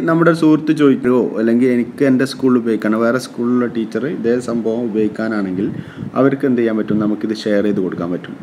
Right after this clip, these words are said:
അതിന് നമ്മൾ ചെയ്യേണ്ടത് ആഡ് കൊളാബറേറ്റേഴ്സ് എടുക്കുക. അത് click ചെയ്ത് കഴിഞ്ഞാൽ അവരുടെ mail ഐ ഡി ഇവിടെ കൊടുക്കാം. ഈ മുകളിൽ നമുക്ക് ആഡ് എഡിറ്റേഴ്സ്, ഇത് എഡിറ്റ് ചെയ്യാൻ പറ്റിയ ആൾക്കാർക്ക് നമുക്ക്, ഉം, പിന്നെ അവരെ വേണമെങ്കിൽ ചേഞ്ച് ചെയ്യാൻ പറ്റും. Editors can change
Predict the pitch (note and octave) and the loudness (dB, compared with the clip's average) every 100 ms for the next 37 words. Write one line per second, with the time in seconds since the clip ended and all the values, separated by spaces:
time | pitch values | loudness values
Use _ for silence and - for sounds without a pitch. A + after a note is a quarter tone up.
0 | - D#3 E3 C#3 B2+ B2+ G#2 G2+ G2+ F#3 | -6 0 2 2 2 0 0 0 0 -2
1 | - - - C3+ C#3+ D3 C3+ B2+ A#2 A2+ | -6 -18 -8 -2 0 2 2 2 2 0
2 | A#2 A#2 A#2 A2+ A2+ F#2 - - - - | 0 0 0 -2 -2 -4 -8 -12 -18 -20
3 | - - - - - - - F#3 D#3+ D#3+ | -20 -20 -20 -20 -20 -12 0 2 2 2
4 | D#3+ C#3 B2 G#2 G2+ G#2+ G3+ - - - | 2 4 2 0 0 0 -2 -6 -16 -18
5 | - - - - D3 D#3+ E3 F3 C#3+ B2+ | -20 -20 -6 0 4 6 4 4 4 4
6 | B2 B2 B2 G#2+ G2 E2+ - E2 - - | 2 2 2 0 -2 -4 -6 -8 -10 -14
7 | - - A#2+ A#2+ A#2 B2 B2+ A#2 A#2+ A2 | -12 -2 2 2 4 2 2 -2 -2 -2
8 | A2 A2+ B2 G#2+ G2+ G#2+ G2 - - - | 0 0 0 -2 -2 0 -2 -2 -14 0
9 | C3+ B2 A#2+ C3+ B2 A#2+ A#2+ A2 G#2 G#2+ | 4 4 2 2 2 2 2 0 2 0
10 | - C3 D#3+ A2 G#2+ B2+ - - - - | -2 -2 0 -2 -2 -4 -6 -14 -10 -4
11 | A2+ A2 - A2+ A2 G#2+ A2+ C3+ D#3 D#3 | -4 -4 -6 -4 -2 0 2 4 4 4
12 | D#3 D#3+ D#3 C#3 C#3+ C3 A2 G#2+ B2 D#3 | 2 2 2 2 2 2 0 -2 -4 -6
13 | - - - - B2+ C3+ D3 D3 D3 D3 | -12 -18 -10 0 2 4 2 0 0 2
14 | D3 - - - C3 C3 C3 | 2 -2 -14 -2 2 2 2